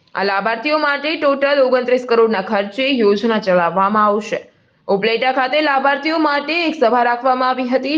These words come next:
જેમાં ઉપલેટા તાલુકા તથા ધોરાજી તાલુકાથી લોકો ઉપસ્થિત રહ્યા હતા. આ કાર્યક્રમમાં આવાસ યોજનાની જાહેરાત કરવામાં આવી હતી.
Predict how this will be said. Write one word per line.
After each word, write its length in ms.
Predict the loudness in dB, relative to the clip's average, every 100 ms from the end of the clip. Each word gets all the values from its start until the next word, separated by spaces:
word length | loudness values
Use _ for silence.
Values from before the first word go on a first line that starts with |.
| 0
જેમાં 300 | 0 0 0
ઉપલેટા 320 | 0 0 0 0
તાલુકા 340 | -2 -2 -4
તથા 280 | -4 -6 -10 -14 _ -2
ધોરાજી 500 | 2 4 2 0 -2 -2
તાલુકાથી 680 | -2 0 0 -2 -2 0 2
લોકો 240 | 2 4 2
ઉપસ્થિત 440 | 0 -4 -4 -2 0
રહ્યા 200 | 0 -2 -4
હતા. 220 | -6 -6 -10 -20 _ _ -10
આ 60 | -8 -6
કાર્યક્રમમાં 580 | -6 -4 -2 -2 -2 -2
આવાસ 340 | -2 -2 0
યોજનાની 460 | -2 0 -2 -2 -4 0
જાહેરાત 420 | 0 0 0 -4 -4
કરવામાં 400 | -2 -2 -2 -4
આવી 200 | -6 -6 -6
હતી. 240 | -4 -6